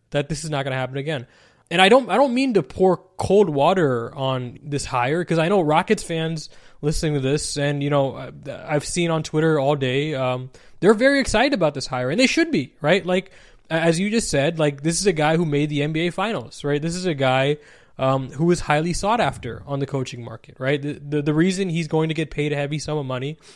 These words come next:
is because a lot of organizations wanted to hire him, right? Including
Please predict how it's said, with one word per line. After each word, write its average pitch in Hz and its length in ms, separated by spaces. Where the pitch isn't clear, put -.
is 143 80
because 151 260
a 147 60
lot 135 180
of 139 60
organizations 135 580
wanted 131 220
to 139 80
hire 160 300
him, 123 180
right? 143 200
Including 180 540